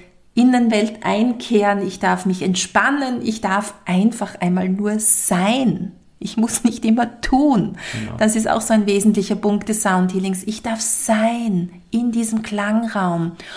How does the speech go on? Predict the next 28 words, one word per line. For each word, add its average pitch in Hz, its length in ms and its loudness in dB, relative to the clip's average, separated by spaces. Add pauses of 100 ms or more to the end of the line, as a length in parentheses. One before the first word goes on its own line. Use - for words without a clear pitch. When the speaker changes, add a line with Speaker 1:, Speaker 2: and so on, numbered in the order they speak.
(240)
Speaker 1:
Und 202 200 -2 (580)
auch 247 380 2
wenn 254 140 2
ich 254 140 -6
nur 240 140 0
bin 226 600 0 (340)
oder 180 180 -4
in 175 100 -2
dieses 175 420 -6
Sein 185 420 -2
eintrete, 185 540 -4
bin 180 180 -10
ich 165 160 -12
okay. - 400 -14 (380)
Ja, 185 140 -2
wir 196 100 -2
kommen 208 280 4
ja 208 140 6
aus 185 140 -4
Jahrhunderten 226 880 4 (400)
Leistungsgesellschaft 226 1400 2
und 214 180 -2
uns - 220 -4
wurde 220 240 -2
von 330 320 0
klein 226 520 0
auf 190 420 2
eingetrichtert. 180 760 -2